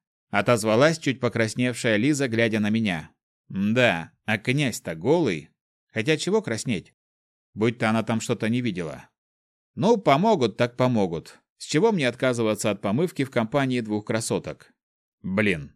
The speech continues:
это все влияние хранителя, чтоб ему в чай слабительное попало.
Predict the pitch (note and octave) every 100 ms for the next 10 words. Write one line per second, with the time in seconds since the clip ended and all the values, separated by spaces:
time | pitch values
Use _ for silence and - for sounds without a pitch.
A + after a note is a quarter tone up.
0 | _ - F#2 G#2+ C3 A#2 C3 C3 B2+ A#2+
1 | C3+ E3 D#3+ A2+ G2 - A#2 G2+ G#2+ A2
2 | G#2 A#2+ G#2+ - B2+ B2+ - G2+ F#2+ F2
3 | G2+ G2 D#2+ C#2+